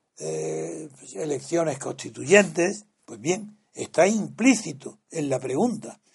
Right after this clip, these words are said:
Si cae respecto a la abstención, no.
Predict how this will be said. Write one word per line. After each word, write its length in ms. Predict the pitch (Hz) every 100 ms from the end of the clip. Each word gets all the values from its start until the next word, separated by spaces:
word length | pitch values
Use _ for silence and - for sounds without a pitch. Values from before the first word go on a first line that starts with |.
| - - - -
Si 240 | 135 160
cae 420 | 160 277 285 180 147
respecto 600 | 151 165 - 156 - 185
a 20 |
la 100 | 247
abstención, 720 | 240 247 226 214 220 226 -
no. 320 | 160 156 -